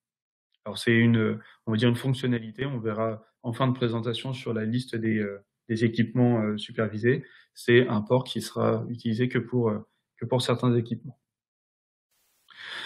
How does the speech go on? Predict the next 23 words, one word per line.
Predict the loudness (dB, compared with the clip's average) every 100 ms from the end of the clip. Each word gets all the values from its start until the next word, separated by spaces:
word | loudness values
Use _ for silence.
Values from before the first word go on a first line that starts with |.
| -14 2
Alors | 8 10
voilà | 10 8
pour | 8 6
la | 8
partie, | 2 0 -2 2 4
euh, | 4 4 2 -2
pour | -4
la | -10
partie | -8 -6 -2
hardware, | -2 -2 -4
la | -6
partie | -10 -10 -8
C | 0
N | 2 2
A. | -2
Maintenant, | -4 -4 -4
je |
vous | -4
propose | -4 -2 -2 0
de |
faire | -4 -4
un | -4
tour | -4 -6 -8